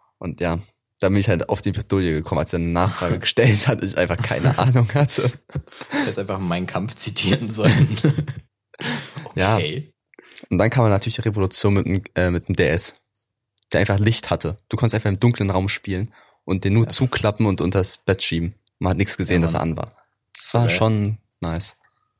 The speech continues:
Speaker 2: Ja, aber zu dem Gameboy, ich hatte damals tatsächlich, ähm,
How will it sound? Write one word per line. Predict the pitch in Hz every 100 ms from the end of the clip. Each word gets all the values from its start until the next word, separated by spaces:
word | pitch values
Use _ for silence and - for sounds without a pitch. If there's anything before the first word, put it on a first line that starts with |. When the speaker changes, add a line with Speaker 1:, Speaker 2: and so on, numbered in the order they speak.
| _ _ _ _ _ _ _ _ -
Speaker 2:
Ja, | 107
aber |
zu | 107 113
dem | 95
Gameboy, | 98 113 101 95
ich | -
hatte | 127 117
damals | 98 101 -
tatsächlich, | 92 110 107 95 -
ähm, | 80 85 82 85